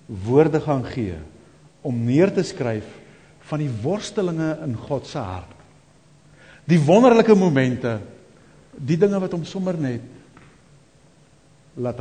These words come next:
huil. Daar is sulke oomblikke hierin. Van sy wonderlike kinders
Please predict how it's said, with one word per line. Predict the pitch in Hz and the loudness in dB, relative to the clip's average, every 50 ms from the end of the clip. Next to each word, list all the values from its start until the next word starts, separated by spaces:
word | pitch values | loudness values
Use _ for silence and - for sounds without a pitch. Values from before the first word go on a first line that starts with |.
| 104 107 | -4 -2
huil. | 117 117 98 92 87 - - - - - - _ _ _ _ _ | -2 -2 -4 -6 -8 -14 -18 -20 -20 -20 -20 _ _ _ _ _
Daar | - 127 110 | -16 -16 -14
is | - - | -12 -12
sulke | 151 120 139 | -10 -8 -8
oomblikke | 139 135 113 110 107 107 - - | -6 -6 -6 -6 -8 -10 -10 -10
hierin. | 110 107 107 101 95 92 - _ _ _ _ _ _ _ _ _ _ _ _ _ _ _ _ _ _ _ _ _ _ _ _ _ _ - _ _ _ _ _ _ _ _ _ _ _ _ _ - - - - - - - | -10 -10 -10 -12 -14 -16 -20 _ _ _ _ _ _ _ _ _ _ _ _ _ _ _ _ _ _ _ _ _ _ _ _ _ _ -20 _ _ _ _ _ _ _ _ _ _ _ _ _ -20 -20 -20 -20 -20 -6 0
Van | - 247 240 214 | 2 2 4 8
sy | 247 240 180 135 | 8 8 8 8
wonderlike | 151 180 208 240 240 233 233 196 233 - | 6 6 6 6 6 4 4 2 2 2
kinders | 214 226 220 240 247 240 - | 2 2 2 2 0 -2 -6